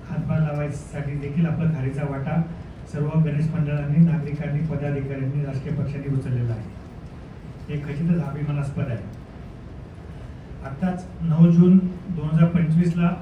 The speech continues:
हायकोर्टाचा निर्णय लागलेला आहे आणि हायकोर्टाच्या निर्णयाप्रमाणे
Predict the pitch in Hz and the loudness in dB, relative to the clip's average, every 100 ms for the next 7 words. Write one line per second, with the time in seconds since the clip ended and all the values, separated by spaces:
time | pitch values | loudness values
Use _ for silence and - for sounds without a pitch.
0 | - - 143 139 147 160 165 165 147 147 | -10 -12 -10 -8 -4 -2 -2 -2 -2 -4
1 | 143 131 123 123 107 - - - - - | -4 -6 -4 -6 -6 -10 -12 -12 -10 -12
2 | - - - - - - - - 147 139 | -14 -14 -16 -16 -16 -16 -12 -6 -4 -4
3 | 147 170 175 180 175 165 165 170 170 165 | 2 4 4 4 6 8 8 6 4 4
4 | 160 156 | 4 4